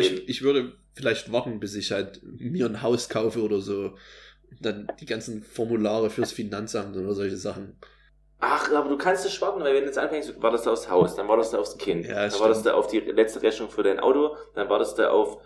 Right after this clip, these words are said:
Speaker 2: deine Rente oder auf den, den Renteneintritt, dass du mit Eintritt deiner Rente dein Leben perfekt organisiert hast. Sinnlos.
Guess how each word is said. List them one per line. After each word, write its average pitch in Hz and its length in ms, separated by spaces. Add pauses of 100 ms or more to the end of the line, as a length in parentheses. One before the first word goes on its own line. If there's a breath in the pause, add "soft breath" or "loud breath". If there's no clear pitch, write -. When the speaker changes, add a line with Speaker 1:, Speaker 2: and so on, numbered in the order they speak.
(180 loud breath)
Speaker 2:
deine 98 280
Rente 151 460
oder 117 220
auf - 100
den, 104 160
den 101 300
Renteneintritt, - 760
dass 110 100
du 104 220 (380 loud breath)
mit 151 260
Eintritt 147 300
deiner 110 240
Rente 120 240
dein 104 220
Leben 117 220
perfekt 120 380
organisiert 113 560
hast. 117 260 (360 soft breath)
Sinnlos. 104 560